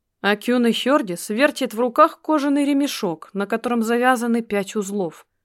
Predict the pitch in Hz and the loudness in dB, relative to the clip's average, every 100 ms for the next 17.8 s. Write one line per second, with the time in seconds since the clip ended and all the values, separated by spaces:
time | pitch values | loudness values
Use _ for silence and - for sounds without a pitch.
0 | _ _ _ 196 208 320 339 - 160 208 | _ _ _ -6 0 2 0 -4 -10 -4
1 | 277 311 285 277 240 262 - 330 320 226 | -4 -2 -2 -2 -2 -4 -2 -2 -2 -2
2 | 196 190 - 190 190 196 202 190 185 190 | -2 -4 -2 -2 0 0 0 0 -2 -4
3 | 214 285 247 _ _ - 247 - 302 269 | 0 -2 -2 _ _ -6 -4 0 0 2
4 | 277 269 247 254 277 - 302 240 202 208 | 0 0 0 0 -2 0 2 2 2 0
5 | 214 285 285 262 254 240 214 202 233 277 | 2 2 2 0 -4 -6 -4 -2 -2 0
6 | 254 208 220 233 226 196 214 208 202 214 | 0 -2 -2 0 -2 -2 -2 -2 -4 -2
7 | 196 160 - 175 - - 220 226 226 208 | -4 -4 -8 -6 -6 -2 -2 2 2 2
8 | - 247 240 - 185 180 170 - 180 190 | -2 -4 -4 -8 -8 -6 -6 -6 -6 -2
9 | 214 214 185 175 175 - 202 269 - - | 0 0 0 -2 -4 -6 0 0 0 -6
10 | 170 - _ - 196 202 240 233 226 226 | -14 -16 _ -14 -2 2 2 4 2 2
11 | 233 202 240 247 226 220 240 240 226 226 | 2 0 -2 -2 -2 -4 -2 0 2 2
12 | 214 240 185 - 156 - - 185 185 196 | 2 0 -4 -8 -12 -14 -4 -2 2 4
13 | 196 190 220 208 208 196 190 - 254 214 | 4 4 2 0 -2 -2 -2 2 4 4
14 | 160 - 175 180 190 208 202 185 - 254 | 0 -6 -2 0 2 2 2 -2 -2 0
15 | 233 170 - 196 220 262 247 202 254 262 | 2 0 -4 -2 0 2 0 0 0 0
16 | - 240 233 220 196 226 294 240 170 160 | -2 -2 0 -4 -2 0 2 2 -4 -6
17 | 208 220 - 233 - 202 165 - | -6 -6 -6 -8 -4 -4 -4 -12